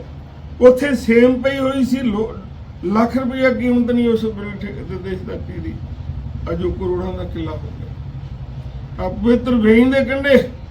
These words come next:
ਇੱਥੇ ਥਾਂ ਨੂੰ ਕੋਈ ਨਹੀਂ ਪੁੱਛਦਾ ਸੀ। ਉਸ ਵੇਲੇ ਵੇਈਂ ਦੇ ਕੰਢੇ ਬਹਿਣ ਵਾਸਤੇ ਜਗ੍ਹਾ ਵੀ ਅਸੀਂ ਠੇਕੇ ਤੇ ਲਈ ਸੀ,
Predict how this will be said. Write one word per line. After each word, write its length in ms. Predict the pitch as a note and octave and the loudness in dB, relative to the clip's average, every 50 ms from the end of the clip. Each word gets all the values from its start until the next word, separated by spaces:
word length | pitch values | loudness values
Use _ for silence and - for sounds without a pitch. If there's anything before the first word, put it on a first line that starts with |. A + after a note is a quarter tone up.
| - - - - - - - - - - - - - - - - - - | -14 -14 -14 -14 -16 -16 -16 -16 -16 -16 -16 -16 -16 -16 -16 -10 0 4
ਇੱਥੇ 460 | A3 B3 C4 A#3+ C4 C4 C#4 C#4 B3 G#3+ | 6 6 6 6 4 4 2 2 2 0
ਥਾਂ 240 | A3+ A3 A#3 B3 B3+ | -2 -2 0 2 0
ਨੂੰ 160 | C4+ C#4 A#3+ | 0 0 -2
ਕੋਈ 280 | C4+ C#4+ D4 D4+ E4 E4+ | -2 0 2 2 2 4
ਨਹੀਂ 140 | F4 E4+ | 2 2
ਪੁੱਛਦਾ 440 | E4 D#4+ D4 - A#3 C4 B3+ C4 B3+ | 0 0 -2 -2 0 0 2 2 2
ਸੀ। 220 | G#3+ - - - - - - - - - - - - - - - - - - - - - - - - - - - - - - - - - - - - - - - - - - - - - - - - - - - - - - - - - - E3+ | 2 0 -4 -10 -12 -14 -14 -16 -16 -16 -16 -16 -18 -18 -16 -16 -16 -16 -16 -16 -16 -16 -16 -16 -16 -16 -16 -18 -18 -18 -18 -18 -18 -18 -18 -18 -18 -18 -18 -16 -16 -16 -16 -16 -16 -16 -16 -16 -16 -16 -16 -16 -16 -16 -16 -16 -16 -14 -10 -8
ਉਸ 140 | F3 E3+ F#3 | -8 -6 -6
ਵੇਲੇ 260 | G3 G3 G3+ G#3 G#3 G3+ G3 G3 - - - - - - - - - - - - - - - - - - E3 | -6 -4 -4 -4 -4 -4 -6 -8 -10 -16 -18 -18 -18 -18 -18 -18 -18 -18 -18 -18 -18 -18 -18 -18 -16 -12 -8
ਵੇਈਂ 260 | E3 F3+ G3 G#3 G#3+ | -6 -2 -2 0 0
ਦੇ 140 | A3 G#3+ G#3+ | 2 0 0
ਕੰਢੇ 300 | G3+ G#3+ A3 G#3+ A3 A3 | 0 0 2 4 4 4
ਬਹਿਣ 340 | F#3+ F#3 G3 A3+ B3 B3 A3+ | 4 2 2 2 4 4 2
ਵਾਸਤੇ 480 | G#3+ G#3 F#3 E3+ - - G#3+ F#3+ - - - - - - - - - - - - - - - - - - - - - - - - - - - - | 2 0 -2 -4 -2 -4 -4 -2 -4 -8 -10 -16 -18 -18 -18 -20 -18 -18 -18 -18 -18 -18 -18 -18 -18 -18 -18 -18 -18 -18 -18 -18 -18 -18 -14 -6
ਜਗ੍ਹਾ 300 | E3 G3+ A#3 B3 C4+ C#4 | 0 2 6 8 8 8
ਵੀ 240 | C4+ C4+ C4+ C4 B3 | 8 8 6 8 8
ਅਸੀਂ 300 | A#3 G3 B3+ C#4+ D4 D4+ D4+ D4+ - - - - - - - - - - - - - - - - - - - - - - - - - - - - - - | 8 8 6 4 2 0 -2 -6 -12 -14 -18 -18 -18 -18 -20 -18 -18 -20 -18 -20 -20 -20 -20 -20 -20 -18 -18 -18 -18 -18 -16 -18 -16 -16 -16 -16 -14 -8
ਠੇਕੇ 320 | - G3 F#3+ F#3+ G3+ G#3 G#3 | -6 -6 -4 -4 -2 -4 -4
ਤੇ 140 | - G#3+ | -2 -4
ਲਈ 260 | G3+ F#3 F#3 F3+ F#3 F3+ | -4 -2 -2 -2 -2 -2
ਸੀ, 180 | F3 G3 A#3 | -4 -2 -4